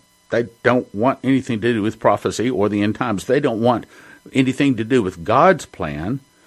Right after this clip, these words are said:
They want it their way. And, of course, God's plan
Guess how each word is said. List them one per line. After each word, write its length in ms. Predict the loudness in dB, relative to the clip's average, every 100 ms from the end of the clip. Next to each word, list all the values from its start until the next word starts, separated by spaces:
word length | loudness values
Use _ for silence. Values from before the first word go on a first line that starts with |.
| _ -2
They 180 | 2
want 260 | 4 4 4
it 200 | 0 -4 _ -14
their 520 | -2 2 4 2 0 -4
way. 360 | 0 0 0 -12 _ _ _ _ -12 -4
And, 100 | -2
of 80 |
course, 260 | 2 0 0
God's 440 | -2 0 2 0
plan 440 | -4 -4 -4 -4